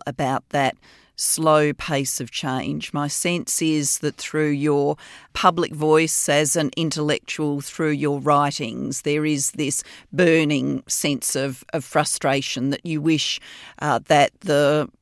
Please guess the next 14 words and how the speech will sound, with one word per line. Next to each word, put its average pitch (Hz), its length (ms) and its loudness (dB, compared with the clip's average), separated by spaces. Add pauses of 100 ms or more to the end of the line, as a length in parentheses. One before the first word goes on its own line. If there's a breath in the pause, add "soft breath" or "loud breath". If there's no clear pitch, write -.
(140)
politics - 640 2
was 160 160 -2
more 156 180 0
conducive 151 680 -4
to - 80 -10
change, 147 720 -2
the 131 260 -2
community 151 480 -2
dialogue 143 600 0
was 143 140 -8
more 139 180 -6
conducive 143 600 -6
to 139 100 -12
change. 143 480 -4